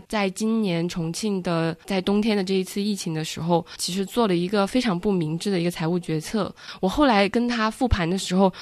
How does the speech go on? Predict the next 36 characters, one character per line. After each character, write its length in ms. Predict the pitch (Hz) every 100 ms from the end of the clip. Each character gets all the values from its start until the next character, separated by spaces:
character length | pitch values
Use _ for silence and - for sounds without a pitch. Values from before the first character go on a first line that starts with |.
| -
他 100 | 311 -
自 120 | 294
己 140 | 220
也 100 | 196
跟 140 | 165 190
我 160 | 170
说， 260 | 170 185 170 - -
因 120 | 240
为 120 | 262
压 120 | 226
力 140 | 208 196
太 180 | 220 185
大， 200 | 175 170
所 200 | - 190
以 120 | 185
说 180 | - 160
才 140 | 156
会 100 | 180
去 80 | 175
做 180 | 180 180
这 100 | 175
件 200 | 170 170
事 180 | -
情。 220 | 175 165 - - -
我 80 | 190
就 140 | 233
会 100 | 294
觉 160 | 302 208
得 200 | 202 214 220 -
我 180 | 175 160
平 280 | - 165 214
时 260 | 180 175
在 320 | 180 233 214
小 140 | 196 165
酒 120 | 175
馆 260 | 196 160